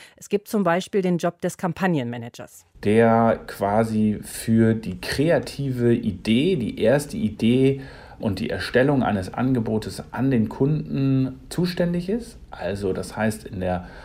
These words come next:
Speaker 2: Vorbereitung einer Kampagne, indem er eine kreative Leitidee sich einfallen lässt. Und dann halt auch in dem Moment, wo der Kunde oder die Marke die Kampagne bucht,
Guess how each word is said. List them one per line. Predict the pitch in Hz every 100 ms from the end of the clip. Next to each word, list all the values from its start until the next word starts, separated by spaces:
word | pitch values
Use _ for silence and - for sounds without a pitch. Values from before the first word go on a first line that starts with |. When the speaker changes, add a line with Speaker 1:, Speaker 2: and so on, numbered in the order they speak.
| - -
Speaker 2:
Vorbereitung | - 143 180 175 151 147 151 147 147
einer | 139 143
Kampagne, | 135 139 139 139 143 143 143
indem | 107 98 98
er | 95
eine | - 98 95
kreative | 90 - 139 139 123 110
Leitidee | 95 98 127 165 170
sich | 160 156 156
einfallen | 160 151 156 160 160
lässt. | 180 - - - - - - - -
Und | 110 110
dann | 123 156 120
halt | 131 -
auch | 113 127 -
in | 113
dem | 101
Moment, | 139 131 127 123
wo | 120
der | 101
Kunde | - - 160 165
oder | 131 110
die | 98 95
Marke | 92 104 135 131 131 123 123
die | -
Kampagne | - 90 - 110 110
bucht, | 90 107 156 180